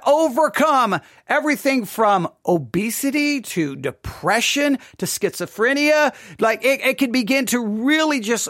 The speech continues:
like, literally change so much of who you are. What if they could implant something in your brain that literally could help you become a better Christian? What, would you, would you do it?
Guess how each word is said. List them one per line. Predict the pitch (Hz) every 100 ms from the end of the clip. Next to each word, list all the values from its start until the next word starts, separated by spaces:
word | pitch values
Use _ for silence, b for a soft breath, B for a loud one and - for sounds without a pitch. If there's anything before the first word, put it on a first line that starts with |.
| -
like, | 214 208
literally | 226 247 277 311 302 294 262 247
change | - - 269 269 247 220 175 - -
so | - - 262 277 277
much | 247 269 262 -
of | - 226 190 139
who | 247 294
you | 262 190 247 233 -
are. | 208 269 151 B B
What | 208 302
if | 370
they | - 330
could | - 269
implant | - 226 - 254 311 320
something | - 269 - 277 233
in | - 285 302
your | 277 214
brain | 143 233 330 240 160 139 151 b b b
that | 175 277 233
literally | 226 233 349 440 392 240 147 - - 165 - _ _ _
could | - 311 214
help | 160 330 320
you | 285 294
become | 269 269 285
a | 240
better | 247 262 226
Christian? | 240 233 - - 107 - _ _ _ _ _ _ _ _ _ _ _ _ _ _ _ _ _ _ _ _ _ _ _ B B
What, | - 277 240
would | 320 220
you, | 320
would | 240 247
you | 269
do | 226 175
it? | 127 -